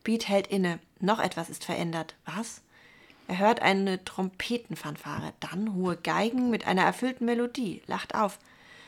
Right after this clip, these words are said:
Ein Paukenwirbel bricht herein, erneut das Trompetensignal samt Schlagwerk. Kommt das von der Musikhochschule?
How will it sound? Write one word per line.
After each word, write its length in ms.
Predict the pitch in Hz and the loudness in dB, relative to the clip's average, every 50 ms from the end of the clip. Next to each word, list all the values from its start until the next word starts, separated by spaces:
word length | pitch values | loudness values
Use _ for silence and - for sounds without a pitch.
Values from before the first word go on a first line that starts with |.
| - - - _ - | -20 -20 -20 _ -2
Ein 160 | 175 180 175 | -2 -2 0
Paukenwirbel 640 | - 180 180 202 208 - 220 196 196 196 190 202 196 | 2 4 4 4 4 4 2 4 4 4 4 2 0
bricht 300 | - - 196 185 - 196 | -2 -6 -8 -4 -2 -2
herein, 360 | 190 185 185 190 190 190 - - _ - | 2 2 2 2 2 0 -2 -6 _ -2
erneut 460 | - 180 180 185 185 202 226 220 196 | 0 2 4 6 6 6 6 4 2
das 120 | 202 196 | -2 -2
Trompetensignal 1000 | - - 196 202 190 - 233 240 - 170 160 175 175 170 170 170 170 170 175 175 | -2 -4 -4 -4 -2 -2 -2 -2 -2 -4 -4 -4 -4 -4 0 0 2 2 2 2
samt 260 | 180 165 175 180 175 | 0 0 -2 0 -2
Schlagwerk. 540 | - - 185 190 185 - - 170 165 - - - _ _ _ _ _ _ - - - _ _ _ _ | -2 0 0 0 0 -2 -4 -6 -6 -6 -12 -20 _ _ _ _ _ _ -20 -20 -20 _ _ _ _
Kommt 260 | - - 175 165 151 | -8 -6 -6 -2 0
das 160 | 165 190 202 - | 0 0 2 2
von 120 | 214 190 | 2 2
der 100 | 185 185 | 4 4
Musikhochschule? 800 | 180 180 170 160 190 220 - 269 254 247 - 262 254 254 269 277 | 2 2 2 0 -2 -2 -2 -4 -4 -2 -4 -4 -2 -2 -4 -4